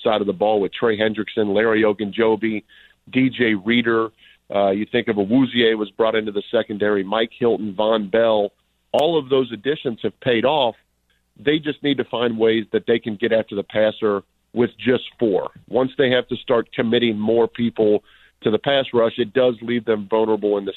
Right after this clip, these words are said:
secondary. But, you know, from a consistency standpoint, th-, they've been pretty solid all year long, and, uh,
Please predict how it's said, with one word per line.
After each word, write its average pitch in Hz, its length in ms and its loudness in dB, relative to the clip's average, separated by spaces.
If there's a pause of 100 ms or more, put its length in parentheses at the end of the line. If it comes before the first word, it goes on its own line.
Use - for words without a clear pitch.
secondary. 101 580 0
But, 104 240 0 (580)
you 113 80 -4
know, 113 80 2
from 123 200 0
a 117 60 0
consistency 135 800 -2
standpoint, 131 600 -2
th-, 82 140 -6
they've 120 220 0
been 151 220 -2
pretty 143 380 -2 (100)
solid 110 560 0 (460)
all 117 200 2
year 110 280 2
long, 101 560 0
and, 95 200 -6
uh, 90 340 -4